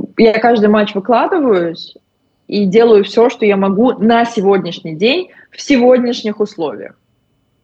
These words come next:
Сегодня я проснулась, у меня голова болит, я не знаю, отравилась. Но вот ты сегодня делаешь. Понятно, что если были бы другие условия, ты бы себя чувствовал замечательно,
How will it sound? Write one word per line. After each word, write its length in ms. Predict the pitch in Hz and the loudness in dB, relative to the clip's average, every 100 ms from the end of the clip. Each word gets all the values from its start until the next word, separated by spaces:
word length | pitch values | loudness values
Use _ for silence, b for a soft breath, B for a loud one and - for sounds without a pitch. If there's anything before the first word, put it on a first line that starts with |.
| _ _ _ | _ _ _
Сегодня 420 | - 240 240 226 | -2 2 2 0
я 40 | 214 | -2
проснулась, 600 | 214 220 233 226 202 190 | -4 -2 -2 -2 -2 -4
у 40 | |
меня 160 | 190 202 | -2 0
голова 480 | 202 208 226 240 | 2 2 2 2
болит, 400 | 214 196 180 170 180 | 2 0 -2 -4 -6
я 80 | 180 | -10
не 120 | 185 | -8
знаю, 380 | 185 180 165 175 b b | -6 -6 -6 -10 b b
отравилась. 840 | - 208 254 233 220 185 160 - - - _ - | -4 0 2 2 2 0 -2 -8 -18 -20 _ -4
Но 160 | 226 | 0
вот 280 | 233 226 - | 2 0 -2
ты 120 | 262 | -2
сегодня 760 | 247 220 196 233 320 330 190 - | -2 -2 2 2 2 -2 -4 -6
делаешь. 680 | 180 208 220 214 196 185 - b b | -4 0 2 2 0 -4 -8 b b
Понятно, 500 | 233 285 403 440 359 | -4 -2 -2 -4 -4
что 160 | 247 - | -6 -2
если 320 | 240 254 254 | 2 2 2
были 260 | 226 233 233 | 2 2 2
бы 80 | 202 | 2
другие 340 | 220 208 233 | 2 2 2
условия, 560 | 220 220 240 269 277 240 | 0 0 0 2 2 0
ты 120 | 208 | -2
бы 60 | - | -2
себя 140 | 202 | -2
чувствовал 360 | 220 214 202 190 | -2 -2 0 0
замечательно, 1120 | 196 190 190 220 226 220 226 202 190 190 | 0 -2 0 0 2 0 -2 -4 -2 -4